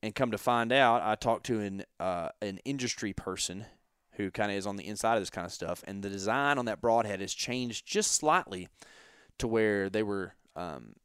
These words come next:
seeking a wider entry hole, but it has had a adverse effect in that the broadhead sometimes closes inside the body cavity. And I have to believe that's what happened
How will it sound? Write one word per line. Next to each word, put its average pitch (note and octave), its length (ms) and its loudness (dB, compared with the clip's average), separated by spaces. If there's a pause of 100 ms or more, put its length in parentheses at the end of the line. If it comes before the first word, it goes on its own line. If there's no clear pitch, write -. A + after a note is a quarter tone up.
seeking B2 680 -2 (560)
a F#2+ 440 -2 (180)
wider G#2 440 0
entry A#2 280 -6
hole, D3+ 280 -4 (480)
but G#2+ 180 0
it G2+ 80 -2
has G2 300 -4
had G2+ 160 -4
a F#2 200 -2 (100)
adverse A2 420 -2
effect G2+ 580 -2
in F#2 220 -8
that E2+ 300 -6
the F#2 60 -14
broadhead F#2 640 -2 (180)
sometimes F2 420 -8
closes A2 720 -2 (520)
inside F#2+ 420 -2
the F2 60 -12
body F2 260 -2
cavity. - 400 -14 (880)
And G2 260 -6 (380)
I G2+ 120 2
have G2+ 280 0
to G#2+ 80 -8
believe F#2+ 380 -4
that's - 360 -6 (140)
what G2+ 280 -4
happened D2+ 440 -10